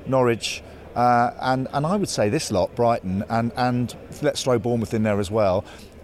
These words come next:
I think we've got the best quality squad. And I think we've got probably the manager with the kind of,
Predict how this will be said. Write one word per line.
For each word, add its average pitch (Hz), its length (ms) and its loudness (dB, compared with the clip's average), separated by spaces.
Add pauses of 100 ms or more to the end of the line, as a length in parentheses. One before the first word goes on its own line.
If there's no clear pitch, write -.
I 165 140 4
think 156 260 -4
we've 143 300 2 (120)
got 123 340 4 (1000)
the 120 120 0
best - 420 0
quality 107 600 0 (120)
squad. 87 460 -2 (200)
And 123 140 2
I 127 80 4
think 147 220 -4
we've 135 180 0
got 113 300 4 (480)
probably 101 680 2 (360)
the 123 100 2
manager 131 500 2
with 120 200 0
the 113 320 4
kind 120 340 0
of, 107 180 -2